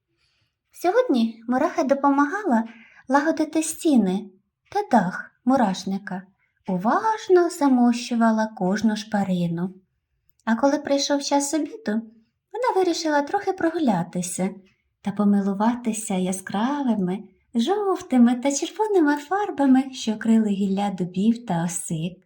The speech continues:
Особливо їй подобалось спостерігати, як листочки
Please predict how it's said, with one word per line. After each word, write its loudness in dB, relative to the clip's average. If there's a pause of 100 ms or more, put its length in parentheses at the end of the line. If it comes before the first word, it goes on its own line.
(800)
Особливо 0 (520)
їй 2
подобалось 0
спостерігати, -6 (500)
як 0
листочки -2